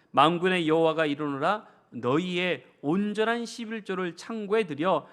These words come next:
나의 집에 양식이 있게 하고, 그것으로 나를 시험하여 내가 하늘 문을 열고 너에게 복을 쌓을 곳이 없도록 붙지 아니하나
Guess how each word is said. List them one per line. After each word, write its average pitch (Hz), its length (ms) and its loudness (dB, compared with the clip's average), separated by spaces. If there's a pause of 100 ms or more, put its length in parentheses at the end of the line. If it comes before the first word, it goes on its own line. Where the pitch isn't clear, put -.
(140)
나의 175 340 2
집에 180 360 -2
양식이 185 520 0
있게 196 280 -6
하고, 143 400 -6 (160)
그것으로 226 420 4
나를 196 300 4
시험하여 175 640 2 (220)
내가 147 300 4
하늘 175 260 -2
문을 165 280 -2
열고 147 520 -2 (100)
너에게 139 640 2
복을 190 480 0
쌓을 233 400 2
곳이 214 400 -6
없도록 170 520 -6
붙지 208 440 -8
아니하나 180 680 0